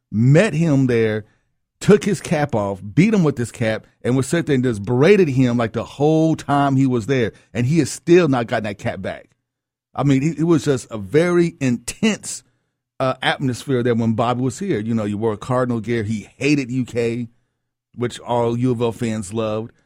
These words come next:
And, y-, you know, now we're gonna see if this is gonna be Bobby two point oh. You know, what has Bobby learned in the past seven years of being a head coach? Is he still, now,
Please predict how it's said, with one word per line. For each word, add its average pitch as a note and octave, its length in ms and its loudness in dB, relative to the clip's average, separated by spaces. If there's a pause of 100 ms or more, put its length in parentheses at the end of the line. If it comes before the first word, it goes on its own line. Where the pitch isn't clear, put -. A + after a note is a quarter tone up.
(240)
And, B2+ 260 -4
y-, D3 100 -10 (640)
you D#3 120 -4
know, D3+ 140 -2
now F#3 260 0
we're F3+ 100 2
gonna D3 240 0
see C#3 300 -2
if A2+ 200 -4
this D3+ 160 -2
is C3+ 60 -6
gonna B2+ 120 0
be A#2+ 120 2
Bobby B2 360 0
two C3 220 -4
point A#2+ 320 -2
oh. A2 80 0
You A2 80 0
know, G2+ 100 -2
what C#3+ 240 0
has C#3 220 -2
Bobby B2+ 320 0
learned A#2 440 -2
in A2 160 -10
the G#2+ 60 -8
past A2 400 -4
seven B2 340 -2
years A2 440 -2 (440)
of A2 280 -2
being B2 340 2
a A2+ 80 0
head A#2 240 -2
coach? A#2 380 -2
Is C3 200 -4
he B2+ 100 -4
still, E3 340 -6 (180)
now, B2+ 160 -2